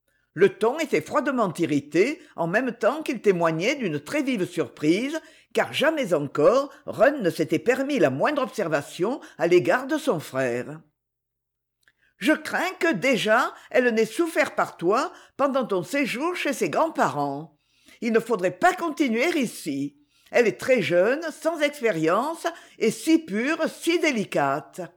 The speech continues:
Troubler le cœur de cet enfant serait indigne d'un honnête homme. » Run n'était pas diplomate. Elle faisait connaître sa pensée avec une franchise un peu sèche que n'atténuait pas,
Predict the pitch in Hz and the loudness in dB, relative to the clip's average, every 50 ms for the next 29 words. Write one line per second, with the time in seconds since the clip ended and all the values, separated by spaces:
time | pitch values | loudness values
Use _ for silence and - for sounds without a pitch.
0 | _ _ _ _ _ _ - 277 330 339 294 254 240 214 180 175 175 - 339 349 | _ _ _ _ _ _ 0 0 2 2 6 6 6 8 6 4 2 2 2 2
1 | 330 285 277 - 240 202 - 180 160 165 156 - - 196 226 277 320 - - - | 2 2 0 0 -2 0 2 2 2 2 0 -2 0 0 2 2 0 -2 -6 -16
2 | - - - 233 208 208 202 214 190 180 165 143 131 247 311 359 381 403 427 226 | -20 -4 -2 0 2 2 2 2 2 2 2 -2 -2 0 0 0 0 -2 0 0
3 | 214 196 208 285 320 311 269 220 - - 170 151 135 131 127 131 135 143 156 156 | 0 2 2 0 0 0 -2 -4 -2 0 2 2 2 2 0 -4 -8 -8 -10 -12
4 | - _ _ _ _ _ _ _ _ _ _ _ _ _ _ _ _ _ _ _ | -14 _ _ _ _ _ _ _ _ _ _ _ _ _ _ _ _ _ _ _
5 | _ _ _ _ _ _ _ _ _ _ 156 156 175 190 262 320 339 302 247 - | _ _ _ _ _ _ _ _ _ _ -6 2 4 4 4 4 4 0 0 0
6 | - 160 - - 294 311 320 311 - - 190 170 151 139 135 135 131 139 139 - | 0 -2 2 2 2 2 2 0 0 2 0 2 2 2 0 0 0 -2 -4 -6
7 | 160 135 - - _ _ 139 175 175 175 - 285 294 311 320 320 - 285 262 247 | -10 -12 -12 -18 _ _ 2 2 2 2 -2 -4 -2 -2 -2 0 2 2 2 2
8 | 240 226 - 208 - - 147 - 175 170 165 151 - - - 180 226 294 349 - | 0 -2 -2 -4 -2 -2 -4 -2 -2 -4 -4 -6 -8 -2 2 2 2 2 0 -6
9 | - - - - 180 185 180 190 190 170 170 156 - 226 269 294 277 - - 302 | -14 -6 -4 0 0 0 0 0 0 -2 -2 -2 -2 -4 -4 -4 -4 -4 -2 -2
10 | 277 190 180 151 143 151 135 - - - 143 156 180 233 277 - - - - _ | 0 2 0 2 2 -2 -4 -4 -2 0 2 2 2 2 0 -2 -6 -8 -8 _
11 | _ - 185 175 170 196 277 - 311 277 240 202 180 160 - - - - 175 220 | _ -2 -2 0 0 -2 -2 -2 -2 -2 0 0 2 0 0 0 -2 0 0 2
12 | 285 330 | 2 0